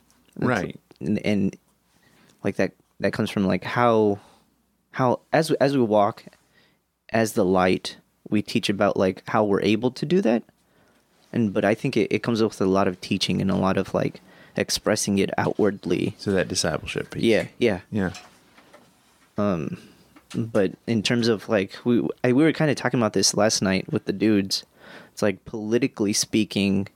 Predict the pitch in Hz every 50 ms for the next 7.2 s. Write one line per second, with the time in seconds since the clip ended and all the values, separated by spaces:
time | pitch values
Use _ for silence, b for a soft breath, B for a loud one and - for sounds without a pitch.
0 | _ - - 113 104 98 104 104 - - 107 98 98 92 - - - 120 123 120
1 | 110 107 104 104 101 101 95 - _ - - B B B B B B B B B
2 | B B B _ _ - - 104 101 98 98 98 95 - - 107 - 120 - -
3 | 107 - - 95 98 - - 101 - - 98 101 98 98 95 98 95 95 101 98
4 | 98 98 - - - - - - b b b b b b - - 113 110 - -
5 | - 101 - - - 92 - - - - - 160 175 - - _ B B B B
6 | B B B B - - 107 101 101 101 - - - 110 104 - - 117 107 101
7 | - - - -